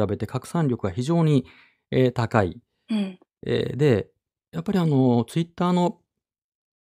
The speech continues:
Speaker 1: 雰囲気が変わったなって思ったタイミングってこれまで何度かあるんですけど、
Speaker 2: おー。
Speaker 1: あの、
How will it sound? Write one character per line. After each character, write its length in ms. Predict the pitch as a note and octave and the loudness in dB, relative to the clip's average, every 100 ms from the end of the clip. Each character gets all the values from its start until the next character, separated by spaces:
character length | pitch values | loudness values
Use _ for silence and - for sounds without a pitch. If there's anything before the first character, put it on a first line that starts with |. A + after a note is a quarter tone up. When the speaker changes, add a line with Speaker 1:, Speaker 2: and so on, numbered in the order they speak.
| - | -6
Speaker 1:
雰 160 | E3+ F3 | 2 4
囲 60 | |
気 120 | - D#3 | 4 4
が 380 | G#2+ F2+ E2+ _ _ - | 4 4 -2 _ _ -2
変 100 | A2+ | 2
わ 60 | |
っ 60 | A#2+ | 2
た 120 | C3 | 6
な 200 | B2+ B2+ | 8 8
っ 120 | B2+ | 4
て 240 | - G2+ F#2+ | 0 0 0
思 200 | A#2+ A#2+ | 2 2
っ 60 | B2+ | 2
た 100 | G#2 | 0
タ 160 | G#2 | -2
イ 60 | G#2 | 0
ミ 100 | F#2+ | 0
ン 60 | F#2 | -2
グ 80 | |
っ 20 | F#2 | -6
て 120 | F#2+ | -4
こ 120 | B2 | 2
れ 60 | B2 | 4
ま 100 | B2 | 4
で 140 | G2 | 2
何 240 | A2 B2 | 2 4
度 100 | G#2+ | 4
か 280 | F#2+ F2+ E2+ - | 0 -6 -8 -2
あ 120 | G#2+ | 0
る 120 | F#2+ | 0
ん 80 | E2+ | -4
で 80 | E2 | -8
す 80 | |
け 120 | - - | -10 -4
ど、 220 | G2+ F2+ _ _ _ _ | -2 -4 _ _ _ _
Speaker 2:
お 260 | C4 B3+ A#3+ | -2 2 2
ー。 40 | |
Speaker 1:
あ 60 | A3+ | 2
の、 320 | A#2 A2 A2+ | 2 0 -4